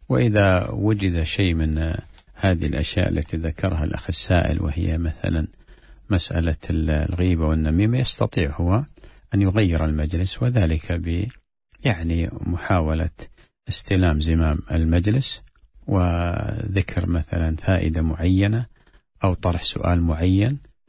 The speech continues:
وذكر أقوال العلماء مثلا في هذا، ويحرص على أن يقود زمام المجلس وأن يؤثر في الناس، لأن إذا كل، آه، شخص صالح وخير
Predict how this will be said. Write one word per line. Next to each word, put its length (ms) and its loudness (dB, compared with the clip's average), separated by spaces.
وذكر 480 2
أقوال 340 0
العلماء 480 0
مثلا 400 0
في 180 -2
هذا، 420 0
ويحرص 800 0
على 320 0
أن 580 2
يقود 460 0
زمام 460 0
المجلس 580 -2
وأن 160 -2
يؤثر 460 -2
في 100 -6
الناس، 340 0
لأن 340 2
إذا 240 2
كل، 380 0
آه، 720 -6
شخص 440 -4
صالح 520 0
وخير 560 0